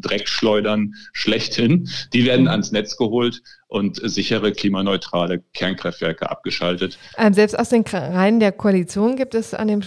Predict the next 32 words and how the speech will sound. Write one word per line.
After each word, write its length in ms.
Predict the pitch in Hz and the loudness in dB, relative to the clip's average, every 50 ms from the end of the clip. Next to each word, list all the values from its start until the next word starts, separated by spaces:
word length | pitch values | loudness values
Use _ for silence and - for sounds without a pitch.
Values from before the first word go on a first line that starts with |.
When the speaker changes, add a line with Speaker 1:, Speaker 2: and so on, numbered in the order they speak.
| 202 - | -4 -4
Speaker 2:
Entschluss 360 | 208 202 - - 214 220 - | -4 -4 -2 0 -2 -2 -2
ja 100 | - 208 | -4 -6
schon 180 | 202 - 208 196 | -4 -2 -2 0
seit 160 | 190 185 180 | 0 0 0
längerem 460 | 165 160 160 185 220 233 240 240 226 | 0 0 0 0 0 0 2 0 0
Kritik. 500 | 226 - - 185 - - 254 262 254 - - | -2 -2 -6 -6 -6 -4 -4 -4 -4 -4 0
Ähm, 260 | - 196 196 190 190 | 2 4 4 4 6
der 120 | 185 190 | 6 4
Vizechef 560 | 185 - - 202 - 233 220 - - 208 196 - | 4 2 -2 -8 -6 -6 -6 -4 -4 -4 -4 -2
der 180 | - 190 - | -2 -2 -2
F 120 | - - - | -2 -4 -4
D 100 | 196 185 | -4 -4
P, 260 | - - 208 208 185 | -2 0 -2 0 2
Wolfgang 420 | 190 190 190 185 - 196 190 185 - | 2 2 2 0 0 -2 -2 -2 -2
Kubicki, 380 | 180 170 185 190 - - 220 | -4 -6 -6 -6 -4 -2 0
nennt 200 | 202 185 185 185 | 2 2 2 2
ihn 160 | - 196 190 | 0 -2 -2
einen 240 | - - 175 175 180 | -2 0 2 2 2
dramatischen 720 | 160 - 156 160 165 147 147 151 190 247 233 - - 208 | 4 2 2 2 4 4 2 2 2 0 -2 0 0 -2
Fehler 400 | - - - 190 196 214 220 202 | -2 -2 -2 0 2 2 2 2
und 240 | - 202 190 - - | 2 2 2 2 2
die 100 | 190 180 151 143 - - | -2 -2 -2 -4 -4 2
dümmste 580 | 185 190 214 247 294 294 - - - 269 254 254 247 - - - - - - - - - - | 4 6 6 6 4 0 -6 -6 -2 0 0 0 -2 -8 -20 -20 -20 -20 -20 -20 -20 -8 0
Energiepolitik 1300 | 196 202 196 190 190 185 170 180 202 196 - - - 190 180 185 180 - - - 196 180 - - - - | 2 4 6 6 4 2 0 -2 -6 -6 -6 -4 -2 -2 -2 -2 -2 -6 -8 -6 -6 -6 -8 -10 -8 -4
der 320 | 170 160 160 151 135 135 | -2 0 0 -2 -2 -2
Welt. 560 | 143 135 131 123 110 107 120 - - - - - - | -2 0 0 0 0 -2 -4 -6 -12 -18 -16 -8 -4
Äh, 180 | 170 165 160 | -2 0 0
finden 240 | 156 - 196 196 208 | 0 2 2 2 2
Sie 120 | 226 240 | 2 0
das 180 | 226 254 240 - | -6 -8 -8 -8
eigentlich 320 | - 196 190 175 - - | -6 -6 -6 -8 -8 -6
auch? 260 | 143 139 160 240 370 | -4 -4 -4 -4 -6